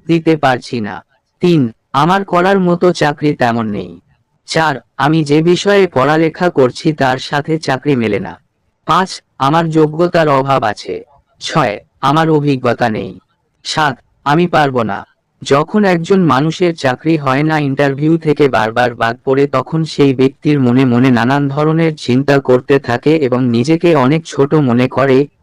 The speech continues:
নিজেকে অনেক দুর্বল মনে করে। যদি আপনার চিন্তাভাবনা এমন হয়, এই লেখা কাজে আসবে না।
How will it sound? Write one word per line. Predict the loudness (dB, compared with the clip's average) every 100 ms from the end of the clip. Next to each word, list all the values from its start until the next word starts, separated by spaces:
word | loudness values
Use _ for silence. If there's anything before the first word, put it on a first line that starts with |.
| _
নিজেকে | -2 2 2 4 2
অনেক | 4 2 0 -2
দুর্বল | -2 2 2 2
মনে | 2 0 0
করে। | 0 2 2 0 -6 _ _
যদি | 0 2 2
আপনার | 2 0 -2 -2
চিন্তাভাবনা | -2 -2 0 0 0 0 0 0 0
এমন | 0 0 -2
হয়, | -2 0
এই | 2
লেখা | 0 0 -2 -2
কাজে | -2 0 -2
আসবে | -2 -4 -8
না। | -8 -14